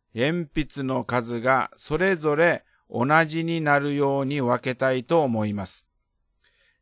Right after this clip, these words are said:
できるだけ多くの子に分けられるのは何人の子供がいるときですか？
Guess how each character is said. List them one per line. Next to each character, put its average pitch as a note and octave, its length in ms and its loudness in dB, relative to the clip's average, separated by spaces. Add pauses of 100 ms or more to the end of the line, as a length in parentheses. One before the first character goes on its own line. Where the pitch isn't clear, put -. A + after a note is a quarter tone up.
(100)
で C3 160 -2
き F3+ 180 -4
る F3+ 140 4
だ F#3 160 6
け F3 180 2
多 D3+ 340 4
く D#3 200 -8
の D#3 180 0
子 D#3 160 -4
に D#3 160 -2
分 A2+ 240 2
け C#3 140 2
ら C3+ 140 4
れ C3+ 120 -2
る C3 120 -6
の B2+ 200 -4
は C3 300 2 (480)
何 C#3+ 340 2
人 E3 320 -4
の E3 140 0
子 D3+ 160 -4
供 C#3+ 260 0
が C3 160 2
い C3 80 -2
る C3 140 -4
と A#2+ 140 -6
き A2+ 100 -10
で A2 100 -6
す - 100 -12
か？ C3+ 240 0